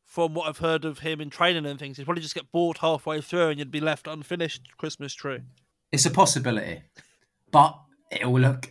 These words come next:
Speaker 2: it'll look a hell of a tree to start with anyway.
Speaker 1: So I've gone a slightly different way. And I've actually got a player manager here.
Speaker 2: Oh.
Speaker 1: 'Cause he, he
Speaker 2: Egg
Speaker 1: immedi-, he immediately came to my head. And I was like, "Oh, fantastic.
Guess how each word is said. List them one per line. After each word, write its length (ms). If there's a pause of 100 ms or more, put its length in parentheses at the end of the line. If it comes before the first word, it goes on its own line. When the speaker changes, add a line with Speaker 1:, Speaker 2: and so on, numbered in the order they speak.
Speaker 2:
it'll 160
look 160
a 60
hell 200
of 120
a 60
tree 440 (840)
to 120
start 340
with 180
anyway. 360 (920)
Speaker 1:
So 160
I've 200
gone 340
a 60
slightly 320
different 500
way. 220 (320)
And 120
I've 140
actually 200
got 80
a 120
player 240
manager 500
here. 220 (560)
Speaker 2:
Oh. 320 (680)
Speaker 1:
'Cause 140
he, 80
he 320
Speaker 2:
Egg 80
Speaker 1:
immedi-, 340 (300)
he 80
immediately 480
came 300
to 120
my 200
head. 320 (580)
And 100
I 60
was 140
like, 140 (280)
"Oh, 140
fantastic. 800